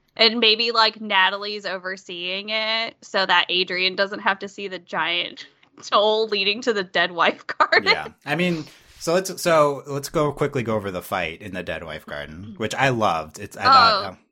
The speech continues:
Speaker 1: so good. What a great
Speaker 2: Yeah.
Speaker 1: use of space.
Speaker 2: No, and so Marinette is savage in this fight. She, it is, she, he bangs her into the dead wife, and it is revealed, and she uses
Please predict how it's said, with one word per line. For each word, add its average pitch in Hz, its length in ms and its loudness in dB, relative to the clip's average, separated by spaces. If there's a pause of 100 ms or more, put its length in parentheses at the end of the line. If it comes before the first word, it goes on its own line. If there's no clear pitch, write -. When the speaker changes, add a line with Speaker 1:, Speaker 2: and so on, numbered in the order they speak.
Speaker 1:
so 277 300 -6
good. 208 540 -8 (180)
What 254 140 -2
a 269 40 -2
great 240 220 -2
Speaker 2:
Yeah. 180 140 -6
Speaker 1:
use - 100 -14
of 196 100 -16
space. 175 580 -10 (380)
Speaker 2:
No, 151 340 6
and 123 400 4
so 135 360 2 (580)
Marinette 139 680 2 (520)
is 120 340 -4
savage 107 760 2
in 98 160 -14
this 92 160 -14
fight. 87 400 -8
She, 123 560 -8
it 123 100 -8
is, 117 240 -8
she, 110 280 -8 (540)
he 120 140 -8
bangs 127 340 -2
her 151 60 -2
into 127 260 -2
the 104 440 -2 (280)
dead 101 200 -2
wife, 87 420 -8 (100)
and 107 380 -2
it 104 100 -8
is 104 140 -8
revealed, 95 480 -6 (340)
and 107 440 -2
she - 180 -8
uses 120 800 -2